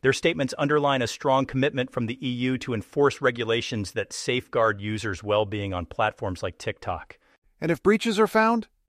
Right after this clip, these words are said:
Speaker 1: The D S A provides enforcers with various tools such as interim measures or accepting commitments from platforms like TikTok aimed at addressing identified issues swiftly. It's worth noting this is not TikTok's problem alone. It marks a broader strategy by the E U to ensure digital platform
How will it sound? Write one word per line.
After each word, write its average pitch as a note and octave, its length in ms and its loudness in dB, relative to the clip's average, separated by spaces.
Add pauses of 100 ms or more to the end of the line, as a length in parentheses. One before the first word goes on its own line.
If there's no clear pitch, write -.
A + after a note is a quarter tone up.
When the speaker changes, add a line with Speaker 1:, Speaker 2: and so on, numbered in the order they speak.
(100)
Speaker 1:
The C3+ 100 2
D G3 200 -2
S G#3 160 2
A F#3+ 120 2
provides D3 360 2
enforcers C3+ 540 -2
with G#2 160 -4
various A#2 400 2
tools E3 400 -2
such B2 220 -2
as F#2+ 160 -8
interim A#2 340 0
measures A2+ 400 0
or G#2+ 140 0
accepting D3 520 -2
commitments A#2 440 -4
from G2+ 140 -4
platforms A#2+ 520 0
like G#2+ 200 -2
TikTok C3 520 -2
aimed C#3 240 -2
at A#2+ 140 2
addressing A#2+ 480 -2
identified A2+ 580 0
issues A2+ 460 -6
swiftly. A#2+ 680 -4 (500)
It's - 180 -6
worth A3 220 2
noting D#3+ 260 4
this C3+ 140 -2
is A#2 120 -6
not B2+ 280 2
TikTok's C3 480 -2
problem A#2+ 500 2
alone. G2+ 500 -2 (280)
It D3 160 2
marks C#3+ 280 4
a C3 60 -2
broader B2 460 4
strategy A#2+ 480 -2
by G#2+ 180 2
the A2+ 200 -8
E G#2+ 40 -4
U G#2 240 -4
to - 180 -8
ensure G#2 400 -4
digital C3 440 -2
platform A#2 600 -2